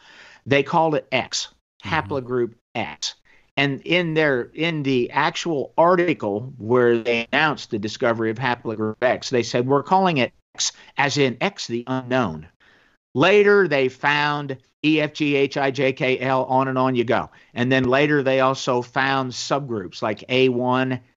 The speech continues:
Speaker 1: A two, A, A one A, A one B, and it's just in-, astonishing how many they are. And when I say subgroups, subclades of these haplogroups,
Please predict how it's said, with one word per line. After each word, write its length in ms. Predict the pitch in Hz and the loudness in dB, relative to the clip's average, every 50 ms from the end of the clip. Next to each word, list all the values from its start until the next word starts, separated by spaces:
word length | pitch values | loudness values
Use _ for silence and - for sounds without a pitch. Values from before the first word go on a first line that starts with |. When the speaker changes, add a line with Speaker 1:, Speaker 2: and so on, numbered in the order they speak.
| _ _ _ - | _ _ _ -2
Speaker 1:
A 240 | 127 131 135 131 123 | 2 2 4 4 2
two, 540 | 107 - - 143 135 135 131 131 135 135 - - | 0 -4 -2 0 2 2 2 2 0 -2 -4 -2
A, 460 | 127 131 135 139 139 143 139 135 135 _ _ _ - | 0 2 2 4 2 2 0 -4 -8 _ _ _ -2
A 520 | 135 143 147 147 147 151 147 143 135 127 _ _ | 0 2 2 2 2 2 0 -2 -4 -8 _ _
one 800 | - 104 107 107 110 120 127 131 135 135 139 143 147 143 135 131 _ _ _ _ - | -14 -12 -8 -6 -4 -2 0 0 0 0 0 -2 -2 -4 -6 -8 _ _ _ _ -2
A, 460 | 135 135 131 135 135 139 139 135 - _ - | 0 0 2 2 2 0 -2 -4 -6 _ -4
A 220 | 131 139 139 143 135 | -2 0 0 0 0
one 320 | 127 131 131 127 123 117 | 0 -2 -2 -2 -4 -4
B, 340 | 110 131 135 139 135 131 107 | -2 0 2 2 2 0 0
and 140 | 107 110 110 | 0 -2 -2
it's 160 | 110 107 - | -2 -4 -4
just 280 | - 147 135 - - | -2 -2 0 0 0
in-, 160 | - 104 98 - | -4 -4 -4 -6
astonishing 720 | - 110 - - - - 131 135 143 139 131 - - 107 101 | -8 -10 -10 -8 -2 0 2 4 4 2 0 -2 -4 -6 -6
how 180 | 104 117 110 107 | -4 -2 0 0
many 300 | 104 113 113 110 104 95 | 2 2 2 2 2 0
they 220 | 87 95 90 - | 0 0 -4 -2
are. 360 | - 117 113 101 90 82 76 - - - - - - - - | 0 2 2 2 2 0 -4 -8 -16 -20 -20 -20 -20 -12 -4
And 160 | - 120 123 | 0 2 2
when 120 | 131 139 143 | 4 4 4
I 80 | 131 | 2
say 240 | 127 - - 156 147 | 2 2 2 2 2
subgroups, 840 | 127 - - - 180 226 269 175 123 117 107 117 - - - - - - | 2 0 0 2 0 0 2 0 0 2 4 2 2 0 -4 -12 -12 -12
subclades 960 | - - - 180 185 208 180 - - - 117 104 98 98 104 107 107 - - | -8 -4 0 0 0 0 -2 -6 -6 -2 -2 0 2 2 0 0 0 -4 -10
of 200 | - 113 101 98 | -8 -8 -6 -2
these 220 | 107 104 98 - | -2 -2 -2 -2
haplogroups, 800 | - 117 101 - - 117 104 92 98 98 104 117 131 - - - | -2 -2 -2 -4 -4 -8 -6 -2 0 4 4 4 4 2 -4 -8